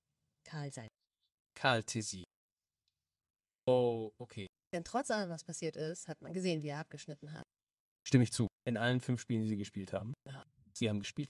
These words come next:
Speaker 2: Ich glaub, Akai war vielleicht das einzige Mal, dass man sagen kann, dass sie nicht gut gespielt haben, aber das ist trotzdem ein schwieriges Szenario.
Speaker 1: Super.
Speaker 2: Alles klar. Nur damit wir unterschiedliche Antworten haben.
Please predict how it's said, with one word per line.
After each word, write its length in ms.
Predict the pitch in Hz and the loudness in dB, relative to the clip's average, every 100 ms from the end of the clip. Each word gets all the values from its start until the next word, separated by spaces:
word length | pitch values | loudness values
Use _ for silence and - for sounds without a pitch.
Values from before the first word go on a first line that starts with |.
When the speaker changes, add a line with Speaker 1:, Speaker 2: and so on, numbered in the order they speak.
| - | -4
Speaker 2:
Ich 80 | 120 | 0
glaub, 200 | 120 120 | 0 2
Akai 420 | 110 - 101 101 | 0 2 0 0
war 100 | 98 | 0
vielleicht 260 | 101 98 | 0 -2
das 80 | 101 | 2
einzige 300 | 101 104 104 | 2 2 2
Mal, 120 | 101 | 2
dass 140 | 98 98 | 2 0
man 80 | 98 | -2
sagen 180 | 98 | -2
kann, 180 | 98 95 | 0 0
dass 440 | 92 90 90 - - _ _ - | 0 -2 -4 -10 -14 _ _ -8
sie 520 | 101 98 92 87 - - | -2 0 0 -2 -6 -8
nicht 220 | 98 104 | -6 -2
gut 140 | 104 | -2
gespielt 260 | 107 104 101 | -2 -2 0
haben, 140 | 95 | 0
aber 120 | 90 90 | 0 -2
das 220 | 101 - | -4 -2
ist 260 | 98 - - _ _ - | -4 -4 -8 _ _ -2
trotzdem 320 | 113 - 113 | 0 4 2
ein 100 | 98 | 2
schwieriges 600 | 104 - 107 104 101 101 | -2 0 2 2 0 0
Szenario. 720 | - - 110 110 107 110 143 170 - | 0 4 4 6 6 4 0 -2 -8
Speaker 1:
Super. 340 | 151 160 170 - _ _ _ _ _ _ _ _ _ _ _ - | -8 -10 -14 -18 _ _ _ _ _ _ _ _ _ _ _ -8
Speaker 2:
Alles 180 | 92 - | -8 -4
klar. 220 | 87 - _ _ _ _ _ _ _ _ - | -4 -6 _ _ _ _ _ _ _ _ 4
Nur 120 | 147 | 8
damit 260 | 165 147 135 | 10 10 8
wir 340 | 135 127 123 | 8 10 10
unterschiedliche 800 | 123 117 110 - 117 107 101 107 | 8 6 4 4 4 6 6 6
Antworten 540 | 92 95 92 101 101 101 | 4 2 2 0 4 6
haben. 360 | 98 87 127 | 6 4 -6